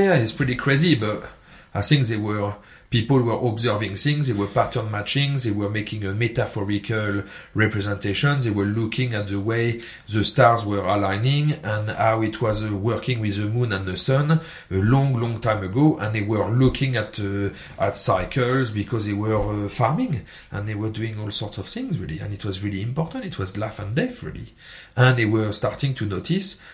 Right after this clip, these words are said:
who, who noticed, how do, how do you notice those things? How do you note it? How do you record it? How do you <laughs> go about knowing, really? That's the whole thing, really. Where, how do you know about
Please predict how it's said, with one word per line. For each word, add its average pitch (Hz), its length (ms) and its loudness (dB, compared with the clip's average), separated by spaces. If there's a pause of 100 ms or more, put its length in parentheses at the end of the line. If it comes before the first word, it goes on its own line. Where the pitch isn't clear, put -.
(120)
who, 135 160 0
who 160 400 10
noticed, 165 480 4
how 139 300 -2
do, 151 420 2 (300)
how 143 120 0
do 147 100 0
you 151 120 2
notice 165 320 -2
those 165 180 -2
things? 233 180 -4
How 113 100 0
do 120 100 -4
you 117 80 -4
note 147 340 0
it? 240 260 -8
How 117 120 -2
do 117 100 -4
you 117 540 -2 (200)
record 160 460 4
it? 233 240 -8
How 120 140 0
do 117 120 -4
you 131 680 2 (160)
<laughs> - 180 -12
go 196 220 4
about 185 420 0
knowing, 233 380 0
really? - 300 -8 (520)
That's 117 180 0
the 113 60 2
whole 123 140 2
thing, - 260 0
really. 92 240 -4 (160)
Where, 147 500 4 (200)
how 147 160 6
do 147 120 2
you 151 120 6
know 156 400 6
about 135 260 6